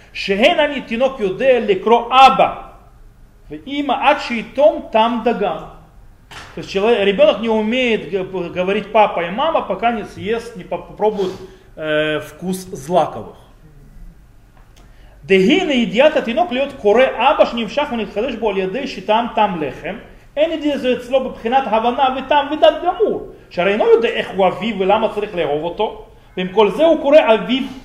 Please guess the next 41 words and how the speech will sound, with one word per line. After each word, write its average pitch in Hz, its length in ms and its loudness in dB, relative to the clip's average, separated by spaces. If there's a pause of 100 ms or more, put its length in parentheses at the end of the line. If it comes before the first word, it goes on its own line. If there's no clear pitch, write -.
(220)
ונמצא 208 580 -2 (100)
זו 285 120 2
הקריאה, 285 380 -2
הוא 277 240 0
ההתקשרות 302 560 -6
שלו 302 240 -8
באביו, 262 380 -2 (260)
שלא 254 260 -2
על 320 80 0
ידי 277 240 -4
טעם 311 340 2
וידע 302 180 4
המושג 294 400 -2 (120)
אצלו, 330 280 -4 (280)
כי 240 100 -6
אם 240 60 -2
בבחינת 247 520 -2
הכרה 240 560 0
בלבד, 254 420 6 (540)
ובבחינת 208 420 -2
קטנות 262 460 -4
מאוד 269 400 2
למטה 240 400 2
מן 254 160 -6
הטעם 208 400 2
ודעת. 143 480 -6 (720)
Он 180 120 -4
говорит 202 180 2
так, - 220 -8
что 160 160 -12
и 185 180 -6
вот 311 340 2
с - 60 -16
понимания 262 640 0
ребенка, 240 540 -2
то 196 100 -8
есть, 160 140 -10
да, 202 140 4
то - 80 -8
есть - 180 -16
младенца, 190 680 -2